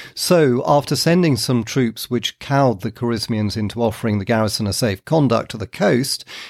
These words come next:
if they would surrender the citadel, he then dissociated himself from the fate of the city of Jerusalem. On the twenty-third of August, some six thousand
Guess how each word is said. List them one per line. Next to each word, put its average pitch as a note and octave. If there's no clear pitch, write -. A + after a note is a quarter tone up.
if B2+
they A#2+
would G#2
surrender A2
the G2
citadel, A2+
he A3
then C3
dissociated A2+
himself G2+
from G#2+
the G#2
fate -
of A#2+
the A2
city A2
of F#2+
Jerusalem. G#2+
On A#2+
the A#2+
twenty-third B2+
of G#2+
August, A#2+
some A#2+
six -
thousand C3